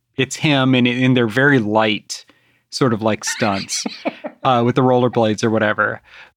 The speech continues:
Speaker 1: But we get, like, the Bones Brigade, like, all those guys, and they're, like, really doing, like, really fucking sick,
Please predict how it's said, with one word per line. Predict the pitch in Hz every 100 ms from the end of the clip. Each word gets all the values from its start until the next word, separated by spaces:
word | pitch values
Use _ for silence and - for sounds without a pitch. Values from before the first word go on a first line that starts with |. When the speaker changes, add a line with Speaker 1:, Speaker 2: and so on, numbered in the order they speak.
| _ -
Speaker 1:
But | - 143 131
we | 147 165
get, | 131 147 160
like, | 131 120 -
the | 123
Bones | 95 123 131 151 147
Brigade, | 120 104 104 110 113 120 - _ _ _ _ -
like, | 131 113 -
all | 135 147
those | 131 127 143
guys, | - 113 113 131 101 - - - - _ -
and | 151
they're, | 160 156
like, | 135 117
really | 120 110 139 160 147 117
doing, | 101 131 131 113
like, | 107 95
really | 117 127 113
fucking | - 127 - 110
sick, | - - - 139 135 - -